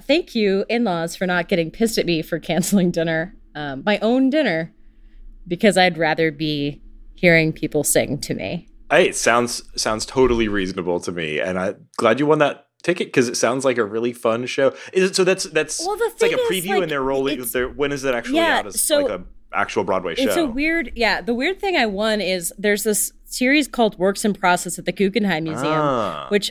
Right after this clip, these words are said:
Speaker 1: I looked into, and apparently the only way to guarantee tickets is to, like, <laughs> donate five thousand dollars to the Guggenheim. But then they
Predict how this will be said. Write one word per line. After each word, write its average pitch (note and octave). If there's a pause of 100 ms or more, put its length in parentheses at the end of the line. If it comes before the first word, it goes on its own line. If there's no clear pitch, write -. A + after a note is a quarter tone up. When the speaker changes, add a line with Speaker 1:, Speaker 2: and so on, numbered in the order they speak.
Speaker 1:
I G3+
looked -
into, A#3+
and G3+
apparently A3+
the A#3
only G#3
way G#3+
to G#3
guarantee F#3
tickets G3
is G3
to, A3+
like, F3+
<laughs> -
donate G3+ (120)
five F#3+
thousand F#3
dollars -
to -
the -
Guggenheim. - (760)
But B3
then D4+
they B3+